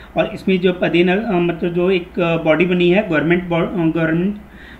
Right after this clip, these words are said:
body, उसके अध्यक्ष पीएम होंगे, फिर, अ, कौन कौन से होंगे? शिक्षा मंत्री और Science एंड Tech के मंत्री होंगे। और ये जो है, अ, जो आपका एनआरएफ़ होगा वो किसका, अ, स्थान लेगा? तो ये विज्ञान और इंजीनियरिंग अनुसंधान बोर्ड जो है उसका स्थान लेगा।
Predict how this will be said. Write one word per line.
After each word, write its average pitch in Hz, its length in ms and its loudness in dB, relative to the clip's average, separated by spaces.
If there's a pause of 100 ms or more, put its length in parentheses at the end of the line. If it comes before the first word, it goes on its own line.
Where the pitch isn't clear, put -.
body, 156 220 2
उसके 208 320 -2
अध्यक्ष 175 360 0
पीएम 180 480 2
होंगे, 170 280 2
फिर, 170 280 -2
अ, 170 200 0 (320)
कौन 147 140 0
कौन 175 160 -2
से 175 140 -2
होंगे? 175 200 0
शिक्षा 180 300 -8
मंत्री 165 360 0
और 202 220 -2 (340)
Science 151 220 0
एंड 175 140 0
Tech 165 160 -4
के 196 80 -2
मंत्री 170 340 0
होंगे। 151 340 4 (340)
और 170 100 2
ये 190 220 4
जो 208 140 0
है, 226 260 0
अ, 180 320 2 (520)
जो 180 160 0
आपका - 240 -2
एनआरएफ़ 175 520 0
होगा 170 240 0
वो 170 140 -2
किसका, 233 360 -4
अ, 214 220 0
स्थान 170 300 0
लेगा? 143 300 2 (400)
तो 185 60 2
ये 196 80 6
विज्ञान 175 400 0
और 196 200 -2
इंजीनियरिंग 170 540 0
अनुसंधान 175 540 0
बोर्ड 170 260 2
जो 175 140 -2
है 185 100 2
उसका 180 460 -2
स्थान 139 280 -2
लेगा। 139 320 0